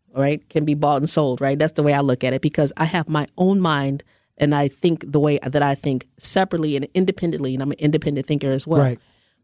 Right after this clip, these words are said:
Speaker 1: But what we need to understand is our kids are dying. They're killing one another. They're not getting the proper education. They're not getting the guidance that they need. They're not having the, the interactions that they need at s-, at the school.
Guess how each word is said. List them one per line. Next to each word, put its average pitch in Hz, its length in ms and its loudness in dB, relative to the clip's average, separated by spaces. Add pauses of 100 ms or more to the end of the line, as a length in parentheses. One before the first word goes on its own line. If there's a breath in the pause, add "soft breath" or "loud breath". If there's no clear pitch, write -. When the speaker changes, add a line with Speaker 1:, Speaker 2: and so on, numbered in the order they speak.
Speaker 1:
But 175 140 4
what 165 240 -2
we 185 100 0
need 185 260 0
to - 80 -4
understand 165 540 2
is 143 160 2
our 139 160 0
kids - 400 -2
are 120 80 -12
dying. 127 380 -4 (500)
They're 165 160 2
killing 165 400 0
one 147 140 -4
another. 139 320 -4
They're 156 140 2
not 175 280 0
getting 202 180 2
the 156 60 0
proper 170 300 -2
education. 143 640 -6
They're 143 160 2
not 160 260 0
getting 165 360 -4
the 147 120 -4
guidance 151 520 -2
that 143 200 -4
they 139 120 -2
need. 139 280 0
They're 143 100 2
not 165 220 2
having 175 360 -4
the, 139 260 -2 (380 loud breath)
the 156 300 2
interactions 175 760 -2
that 147 180 -2
they 151 100 0
need 151 200 2
at 143 60 0
s-, - 180 -2 (140)
at 175 140 0
the 143 80 -2
school. 151 380 -2